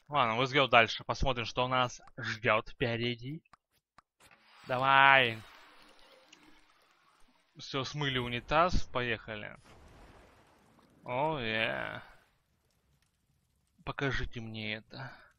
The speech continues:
Tower of, о, опять Товер, да срал я на ваши Товеры, о Господи Иисусе. Сколько здесь будет страдания.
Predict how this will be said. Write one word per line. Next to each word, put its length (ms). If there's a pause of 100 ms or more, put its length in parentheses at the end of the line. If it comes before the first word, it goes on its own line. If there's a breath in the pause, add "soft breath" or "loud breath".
(2250)
Tower 580 (120)
of, 340
о, 240
опять 440
Товер, 500
да 200
срал 420
я 120
на 80
ваши 260
Товеры, 600
о 200
Господи 1000
Иисусе. 720 (1900)
Сколько 380
здесь 160
будет 220
страдания. 1120